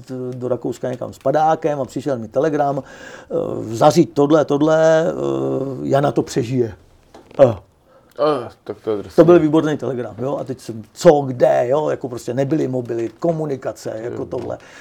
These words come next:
Speaker 1: Teď jsem týden zjišťoval, kde prostě v té, v tom Rakousku leží v nemocnici. Já jsem celý týden nevěděl, které leží v nemocnici, jo, jako prostě
Speaker 2: Psycho.
Speaker 1: komunikace úplně psycho. Teď jsem, Lucce byl rok a půl,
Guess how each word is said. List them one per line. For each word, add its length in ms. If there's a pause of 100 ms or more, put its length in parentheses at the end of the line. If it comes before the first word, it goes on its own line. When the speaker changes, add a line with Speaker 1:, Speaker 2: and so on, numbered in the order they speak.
(120)
Speaker 1:
Teď 120
jsem 140
týden 460
zjišťoval, 580
kde 200
prostě 340
v 60
té, 420
v 40
tom 120
Rakousku 420
leží 220
v 60
nemocnici. 500
Já 60
jsem 220
celý 260
týden 300
nevěděl, 420
které 280
leží 240
v 40
nemocnici, 540
jo, 140
jako 220
prostě 240
Speaker 2:
Psycho. 300 (220)
Speaker 1:
komunikace 560
úplně 340
psycho. 280
Teď 140
jsem, 200 (240)
Lucce 340
byl 280 (420)
rok 180
a 60
půl, 440